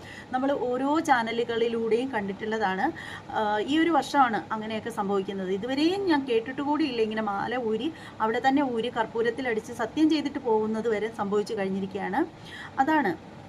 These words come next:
ശരിക്കത് കണ്ടപ്പോൾ ഭയങ്കര വേദന തോന്നി. ഒരു ഭക്തൻ ഇതുപോലെ, ആ, കഴുത്തിൽ കിടന്ന മാല ഊരിയിട്ട് കർപ്പൂരത്തിൽ തൊട്ട് സത്യം ചെയ്ത് "ഇനി മേലിൽ ഞാൻ ശബരിമല ക്ഷേത്രത്തിൽ വരില്ല" എന്ന് പറഞ്ഞിട്ട് പോകുന്നു.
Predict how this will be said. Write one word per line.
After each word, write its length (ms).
ശരിക്കത് 300
കണ്ടപ്പോൾ 380
ഭയങ്കര 280
വേദന 300
തോന്നി. 380
ഒരു 100
ഭക്തൻ 400
ഇതുപോലെ, 560
ആ, 240
കഴുത്തിൽ 380
കിടന്ന 240
മാല 340
ഊരിയിട്ട് 680
കർപ്പൂരത്തിൽ 460
തൊട്ട് 280
സത്യം 360
ചെയ്ത് 180
"ഇനി 100
മേലിൽ 440
ഞാൻ 280
ശബരിമല 460
ക്ഷേത്രത്തിൽ 460
വരില്ല" 320
എന്ന് 240
പറഞ്ഞിട്ട് 340
പോകുന്നു. 420